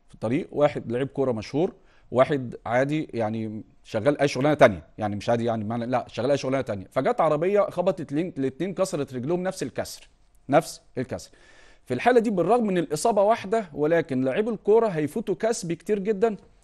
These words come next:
ولحقوا ضرر كتير جدًا، بناء عليه القاضي وهو بيحدد عناصر التعويض لكلا الطرفين مش هيساوي ما بينهم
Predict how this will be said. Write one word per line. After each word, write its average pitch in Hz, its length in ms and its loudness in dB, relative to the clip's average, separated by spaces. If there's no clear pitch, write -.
ولحقوا 165 420 4
ضرر 175 220 4
كتير 165 280 -4
جدًا، 131 280 -6
بناء 190 360 4
عليه 180 360 0
القاضي 147 480 2
وهو 135 120 2
بيحدد 131 520 0
عناصر 151 340 -2
التعويض 131 460 0
لكلا 196 260 2
الطرفين 175 400 0
مش 175 140 -4
هيساوي 160 260 2
ما 165 80 4
بينهم 147 220 2